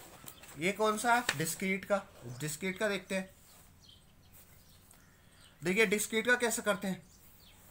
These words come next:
सबसे पहले अगर जहाँ पे ए-, डिस्क्रीट का क्या रूल है, जहाँ पे एरो दे रखा होगा वो वैल्यू होती है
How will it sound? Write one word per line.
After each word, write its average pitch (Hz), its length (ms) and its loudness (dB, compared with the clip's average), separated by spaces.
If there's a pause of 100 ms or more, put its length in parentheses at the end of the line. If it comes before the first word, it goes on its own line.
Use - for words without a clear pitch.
(720)
सबसे 202 380 4
पहले 143 260 4 (800)
अगर 202 280 8
जहाँ 190 260 8
पे 233 120 6
ए-, 185 280 8
डिस्क्रीट 175 400 0
का 247 160 4
क्या 233 160 4
रूल 233 240 2
है, 269 100 0 (240)
जहाँ 190 320 8
पे 262 140 2 (160)
एरो 208 240 8
दे 196 180 2
रखा 196 260 6
होगा 185 300 6 (260)
वो 202 180 6
वैल्यू 240 320 6
होती 220 320 2
है 247 180 2